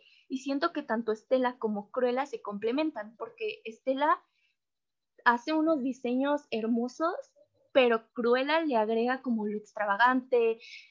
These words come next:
Había un vestuario donde estaba como tipo basura, pero, ay, no, me encantó ese vestuario, de verdad. Y hubo un vestuario donde se quema y sale un vestido rojo. Me fascinó.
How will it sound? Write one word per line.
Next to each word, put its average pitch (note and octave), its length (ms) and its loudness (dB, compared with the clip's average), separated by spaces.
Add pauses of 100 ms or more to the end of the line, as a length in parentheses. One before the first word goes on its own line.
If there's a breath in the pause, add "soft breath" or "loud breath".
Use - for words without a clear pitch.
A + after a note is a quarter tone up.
(160 loud breath)
Había C4+ 480 8
un C#4+ 160 2
vestuario C4 580 4
donde G#3+ 840 2
estaba A#3 880 2
como G3+ 400 -10
tipo G#3+ 600 0
basura, B3+ 560 2 (200)
pero, G#3 640 -2
ay, D#4 160 -2
no, D4+ 80 -2
me C#4 100 0
encantó B3+ 360 -2
ese C#4+ 180 -4
vestuario, A3+ 400 -4
de G#3+ 80 -4
verdad. G#3 260 -8 (480 loud breath)
Y C#4 160 2
hubo E4 160 0
un G4 80 -2
vestuario C4+ 560 2
donde A3 640 2
se - 340 -2
quema C#4+ 360 2 (140)
y D4 80 -10
sale C4 200 4
un C4+ 80 -4
vestido A#3 380 -4
rojo. A#3+ 340 -4 (520)
Me B3+ 220 2
fascinó. A3 520 -4